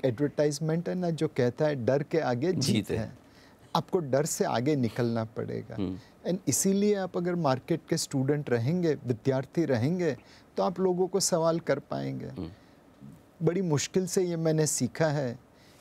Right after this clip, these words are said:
Speaker 1: कि जब समझ नहीं आए, तो सवाल पूछने में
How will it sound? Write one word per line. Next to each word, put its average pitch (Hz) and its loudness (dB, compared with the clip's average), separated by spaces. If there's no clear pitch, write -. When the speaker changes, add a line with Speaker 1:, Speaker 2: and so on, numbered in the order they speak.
Speaker 1:
कि 165 2
जब 170 0
समझ 143 2
नहीं 156 4
आए, 170 2
तो 180 0
सवाल 139 4
पूछने 156 -2
में 165 -2